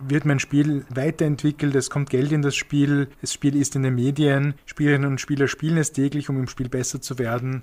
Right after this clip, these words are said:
Und mein Titel, mein Brand lebt einfach um viele, viele Jahre länger, wenn mein Spiel ein E-Sports-Spiel wird.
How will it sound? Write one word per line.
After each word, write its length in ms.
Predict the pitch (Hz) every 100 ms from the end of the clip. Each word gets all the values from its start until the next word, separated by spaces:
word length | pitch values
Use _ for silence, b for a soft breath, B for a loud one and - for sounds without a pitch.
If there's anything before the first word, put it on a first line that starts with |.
| -
Und 600 | 143 139 135 131 - - -
mein 260 | 135 143
Titel, 300 | 135 185 180
mein 280 | 143 127 135
Brand 580 | - 127 131 165 165 - B B
lebt 380 | 131 156 165 143
einfach 320 | 131 139 -
um 300 | 135 135 135
viele, 340 | - 175 180 170
viele 220 | 156 143
Jahre 300 | 131 127 143
länger, 420 | 120 143 156 143
wenn 180 | 127 135
mein 140 | 135
Spiel 240 | 127 139 135
ein 80 |
E-Sports-Spiel 680 | 127 131 - 127 - - 113
wird. 240 | 143 156